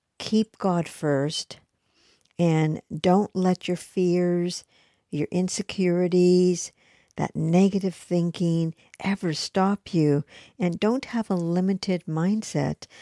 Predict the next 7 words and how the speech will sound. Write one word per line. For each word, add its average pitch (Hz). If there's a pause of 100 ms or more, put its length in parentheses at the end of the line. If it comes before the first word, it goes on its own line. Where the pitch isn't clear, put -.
(300)
Um, 165 (360)
God 190
has 202
other 190
plans 180 (120)
for -
you. 147